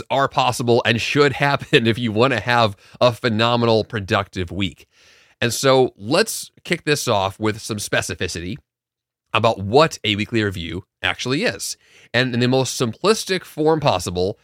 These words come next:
it's literally what it sounds like. It's a review of what happened last week.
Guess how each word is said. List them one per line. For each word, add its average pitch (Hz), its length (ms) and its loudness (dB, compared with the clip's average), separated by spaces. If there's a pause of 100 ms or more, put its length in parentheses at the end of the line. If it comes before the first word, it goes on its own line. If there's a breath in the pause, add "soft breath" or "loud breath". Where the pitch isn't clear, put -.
(140)
it's 120 300 -2
literally 170 520 2
what 127 280 2
it 110 120 -6
sounds 107 360 -2
like. - 320 -10 (300)
It's 110 200 -2
a 147 60 0
review 165 720 0
of 113 160 2
what 107 300 -2
happened 104 520 -2 (160)
last 92 380 -2
week. 98 380 -8